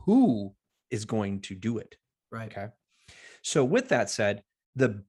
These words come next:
Speaker 1: simplest S E O tactics actually have nothing to do with S E O. So
Speaker 2: Okay.
Speaker 1: I do, uh, I have a methodology when we, we do S E O, we, we actually, um, I was, I recognized as a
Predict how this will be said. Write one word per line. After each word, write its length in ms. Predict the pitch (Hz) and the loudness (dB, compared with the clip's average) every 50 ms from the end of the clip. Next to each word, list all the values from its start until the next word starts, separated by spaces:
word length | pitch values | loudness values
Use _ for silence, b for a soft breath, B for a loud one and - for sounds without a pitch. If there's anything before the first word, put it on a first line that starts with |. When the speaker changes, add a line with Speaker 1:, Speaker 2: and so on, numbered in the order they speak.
| _ - | _ -14
Speaker 1:
simplest 880 | - - - - - 180 214 226 - 240 208 196 196 196 - - - _ _ _ | -10 -6 -4 2 4 4 4 4 4 2 2 4 2 2 0 -6 -14 _ _ _
S 260 | - 135 135 - - 135 | 0 0 0 -2 -2 0
E 80 | 127 | 0
O 60 | 117 | 0
tactics 500 | 117 - 120 101 98 - - 107 95 - - | 0 0 -2 -4 -4 -4 -8 -10 -10 -10 -8
actually 340 | 117 117 - - - 123 104 | -8 -8 -8 -8 -8 -8 -6
have 180 | 107 117 101 | -6 -6 -4
nothing 420 | 107 110 120 131 135 - - 147 139 | -2 0 0 0 0 -2 -4 -4 -4
to 80 | 127 | -4
do 140 | 113 113 113 | -4 -4 -4
with 160 | 110 107 - - | -4 -6 -6 -8
S 260 | 101 92 - - - | -8 -10 -10 -12 -14
E 100 | - - | -14 -16
O. 40 | - - _ _ _ _ _ _ _ _ _ _ _ _ _ _ _ - | -16 -18 _ _ _ _ _ _ _ _ _ _ _ _ _ _ _ -12
So 220 | - - 131 110 113 | -6 -2 -2 -2 0
Speaker 2:
Okay. 80 | 131 | 0
Speaker 1:
I 140 | 143 160 185 | 0 0 0
do, 420 | 170 151 156 139 135 135 127 - - | 0 0 0 0 0 0 -2 -4 -2
uh, 200 | 120 110 104 107 - | -2 -2 -2 -2 -4
I 60 | 120 | -4
have 140 | 143 151 135 | -4 -2 -2
a 40 | 123 | -4
methodology 640 | 120 117 110 - 113 98 104 104 104 104 98 95 95 | -4 -4 -4 -6 -6 -6 -6 -6 -6 -8 -10 -10 -10
when 180 | 98 95 98 | -8 -8 -8
we, 180 | 101 104 104 - | -8 -8 -8 -6
we 160 | 107 110 110 | -6 -6 -4
do 200 | 104 98 104 101 | -4 -4 -4 -4
S 220 | 101 95 - - - | -4 -4 -6 -8 -10
E 60 | 101 | -10
O, 40 | 98 | -10
we, 180 | 98 98 92 - - | -10 -12 -12 -12 -10
we 120 | 101 - | -8 -8
actually, 560 | 101 101 - - - 101 98 98 101 101 95 - | -8 -8 -10 -12 -10 -10 -10 -10 -10 -10 -12 -10
um, 480 | - 101 95 98 98 101 98 101 104 - _ _ _ _ - - _ _ _ - | -10 -10 -10 -8 -10 -10 -12 -12 -14 -18 _ _ _ _ -20 -20 _ _ _ -14
I 40 | |
was, 120 | 107 101 107 | -12 -12 -12
I 160 | - - 110 | -10 -10 -6
recognized 500 | 104 117 113 - - 110 101 98 101 95 | -4 -4 -4 -4 -6 -8 -8 -8 -8 -8
as 100 | 92 90 | -10 -10
a 140 | 95 98 | -10 -10